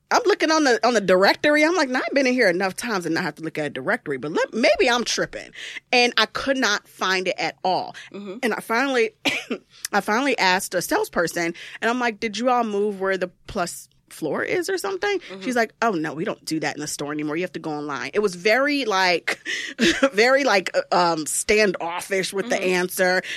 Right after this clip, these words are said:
Speaker 1: And I'm like, "Well, what the hell?" And then I go online and I see so many people complaining about this. And I noticed that the only store, Lauren Taylor isn't even here no more, so we don't have that no more. The only store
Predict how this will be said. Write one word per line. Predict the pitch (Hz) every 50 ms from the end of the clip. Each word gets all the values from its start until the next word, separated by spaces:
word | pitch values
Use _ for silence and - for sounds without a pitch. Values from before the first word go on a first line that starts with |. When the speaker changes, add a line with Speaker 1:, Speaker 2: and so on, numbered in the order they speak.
| - -
Speaker 1:
And | - 285
I'm | 330
like, | 339 -
"Well, | 320 240
what | 523 554 -
the | 247
hell?" | 220 226 220 214 233 254
And | 233
then | 226 214
I | 202 208
go | 185 -
online | 254 285 302 254 196 185 220 226 202 185 175 170 -
and | - 175 170
I | 170
see | 175 - - - 220 214 190 175 175 165 165 - - - - - _
so | - - - - 214 226
many | 247 254 240
people | 240 214 202 180
complaining | - 180 180 - - 185 175 180 180 170
about | 156 151 127 - -
this. | - 98 87 - - - - - - - - -
And | 214 214 208 -
I | - 202
noticed | 202 202 208 220 247 254 247 - -
that | 202 185 -
the | 190 - - _
only | 202 226 262 285 294 294 302 294 285
store, | - - - - - 254 220 170 139 127
Lauren | 156 170 185 208 220
Taylor | - 214 208 208 208 208
isn't | 208 214
even | 208 214 214
here | 208 196 196
no | 190
more, | 196 196 190 190 185
so | - - 156
we | 151
don't | 151 165 185
have | 180 185
that | 196 190 180
no | 175 170
more. | 170 165 165 - - - - -
The | - 180 185 -
only | 208 240 277 302 311 262
store | - - - - 269 247 202 170 151 139 135 180